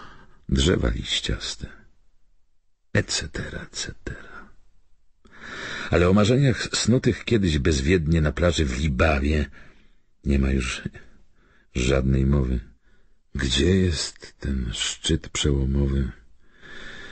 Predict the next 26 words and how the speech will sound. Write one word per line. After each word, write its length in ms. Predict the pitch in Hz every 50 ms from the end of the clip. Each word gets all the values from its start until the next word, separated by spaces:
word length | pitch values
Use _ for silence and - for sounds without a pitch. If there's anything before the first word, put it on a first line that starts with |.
| - -
z 120 | - - -
którego 340 | - 80 76 76 65 71
miał 180 | 71 73 76 69
się 220 | - - 71 71
dopiero 500 | 65 67 - 76 - 82 80 71 76 80
rozpostrzeć 920 | - - 82 85 82 - - - - 82 - - - - - - 73 - -
raptowny 500 | 76 - - - - 87 73 71 78 71
widok 440 | 67 78 85 73 76 69 69 - 73
na 140 | 71 69
zaczarowaną 720 | 67 73 71 - 80 73 73 69 76 80 80 80 76 73 69
drogę 480 | 71 73 78 80 80 71 67 71 64
do 200 | 60 60 73 71
zaczarowanego 840 | 71 69 76 73 - - 85 73 76 71 73 78 76 76 78 69 67 69
ogrodu? 480 | 65 62 71 69 73 71 69 67 67 65 58 - - - - - - _ - - - - - _ _ _ _ - _ _ _ _ _ - -
Gdzie 200 | 64 64 69 69
się 140 | - - 69
podział 300 | - 73 71 69 67 67
ów 180 | 67 - -
punkt 480 | - - 90 82 69 62 - - - 60
na 120 | 55 53
ziemi, 360 | 52 55 57 55 58 58 57 - - - - - - - - - - - - - - - -
skąd 340 | - - - - 80 - -
perspektywa 640 | - 80 - - - 80 - - 101 98 85 87
przyszłości 640 | - - 87 85 - - 101 - - - - 90 -
absorbuje 720 | - 90 - - - 92 73 73 69 85 95 92 90 87
jednocześnie 840 | 80 73 67 76 78 - - 80 78 - - - 80 78 78 71 -